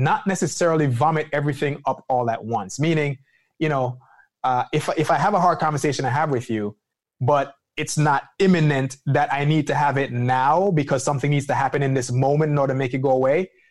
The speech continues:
I might choose tomorrow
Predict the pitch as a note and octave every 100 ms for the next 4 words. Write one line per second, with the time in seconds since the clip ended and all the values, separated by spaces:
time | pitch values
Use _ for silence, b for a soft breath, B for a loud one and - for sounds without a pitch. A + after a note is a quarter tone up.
0 | b _ - F3+ F3+ E3+ D#3 - - F3+
1 | D#3+ C#3+ - _ _ - D#3 D#3 F#3+ F3
2 | C#3